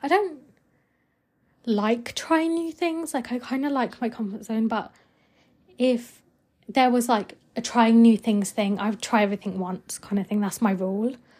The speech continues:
Um, I'll try everything once, unless it's heights. We're gonna maybe have to,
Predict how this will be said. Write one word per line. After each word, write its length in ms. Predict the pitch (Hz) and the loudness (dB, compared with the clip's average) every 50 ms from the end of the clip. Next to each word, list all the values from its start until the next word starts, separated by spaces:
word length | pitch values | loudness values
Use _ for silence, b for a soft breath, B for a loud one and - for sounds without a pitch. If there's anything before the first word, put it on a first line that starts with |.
| b b b b b _ | b b b b b _
Um, 260 | - 196 190 196 196 | -14 -12 -10 -10 -10
I'll 160 | 220 202 202 190 | -10 -10 -12 -10
try 200 | - - 208 185 | -10 -10 -10 -10
everything 360 | 185 - 202 - 220 196 - - | -10 -12 -14 -12 -14 -14 -14 -14
once, 520 | - 190 185 202 233 240 240 233 - - B B B B B B B - | -14 -12 -8 -8 -8 -8 -8 -8 -10 -10 B B B B B B B -8
unless 480 | 214 214 214 214 202 180 - - - | -4 -4 -2 -2 -4 -6 -8 -10 -10
it's 480 | - 240 226 - - _ - - - b b b b b b b b _ | -10 -10 -10 -12 -12 _ -14 -14 -14 b b b b b b b b _
heights. 1000 | - - - 226 214 214 240 277 277 - _ _ - - - - - _ _ _ B B B B B B B B B B B B - - _ _ _ _ _ _ _ _ _ _ _ | -20 -12 -8 -6 -4 -4 -4 -4 -6 -10 _ _ -20 -20 -20 -20 -20 _ _ _ B B B B B B B B B B B B -10 -14 _ _ _ _ _ _ _ _ _ _ _
We're 280 | - 226 214 214 240 233 | -4 -4 0 0 0 0
gonna 220 | 233 233 220 240 | 0 0 2 2
maybe 300 | 233 240 240 233 214 226 | 2 4 2 2 0 -2
have 280 | 208 - 233 233 - - | -4 -6 -8 -10 -6 -4
to, 180 | - 226 208 | -4 -4 -4